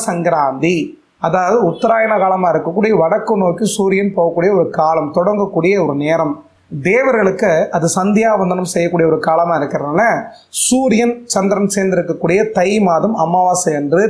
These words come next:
திதி தர்ப்பணம் கொடுக்கலாம். அதற்கடுத்தபடியா கடக சங்கராந்தின்னு சொல்லப்படக்கூடிய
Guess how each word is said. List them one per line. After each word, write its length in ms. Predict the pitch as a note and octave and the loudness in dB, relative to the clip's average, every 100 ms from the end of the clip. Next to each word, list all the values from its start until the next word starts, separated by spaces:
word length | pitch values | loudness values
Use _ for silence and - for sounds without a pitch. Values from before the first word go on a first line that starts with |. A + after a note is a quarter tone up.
| G#3 | 0
திதி 160 | F3 F3+ | 0 0
தர்ப்பணம் 380 | E3 - F#3+ F#3 | -2 -2 -4 -2
கொடுக்கலாம். 520 | D#3+ D#3+ D3+ D#3 D3+ - _ _ _ | -2 0 0 0 -2 -6 _ _ _
அதற்கடுத்தபடியா 680 | D#3+ G#3 A3+ G#3+ G3+ E3+ F#3 - | -2 0 0 0 2 2 0 0
கடக 220 | G3+ A3+ B3+ - | 0 2 0 0
சங்கராந்தின்னு 640 | G#3+ G#3 G#3 G3 G3+ A3+ G3+ | -2 0 0 2 2 0 0
சொல்லப்படக்கூடிய 500 | F#3 F3 D#3+ F#3 | 0 0 0 0